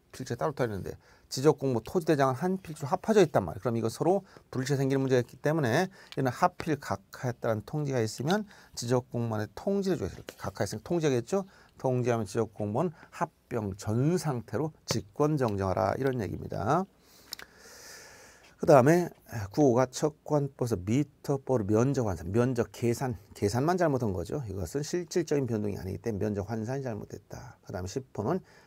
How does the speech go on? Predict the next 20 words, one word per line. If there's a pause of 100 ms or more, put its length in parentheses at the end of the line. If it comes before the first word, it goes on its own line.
(140)
우리가
일반적
이동사에서
봤던 (320)
등록 (120)
전환에
따른
면적
결정할
때
오차가
허용
범위를
초과하면 (340)
임야대장,
임야도를
직권정정
후
등록
전환시키라겠죠.